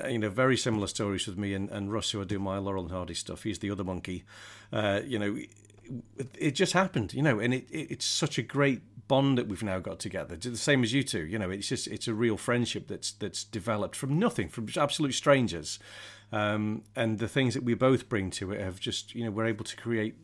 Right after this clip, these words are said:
lovely stuff that people are really, really enjoying. And it, it's just,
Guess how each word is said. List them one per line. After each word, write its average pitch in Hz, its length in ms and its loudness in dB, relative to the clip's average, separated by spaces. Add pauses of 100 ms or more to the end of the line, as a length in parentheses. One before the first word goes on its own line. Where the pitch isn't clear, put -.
(200)
lovely 120 260 0
stuff - 280 -4
that - 240 -6
people 131 280 -2
are 127 80 4
really, 131 440 0 (120)
really 135 300 4
enjoying. 127 440 4
And 90 140 -2
it, 98 120 -4
it's 107 200 -4
just, - 240 -6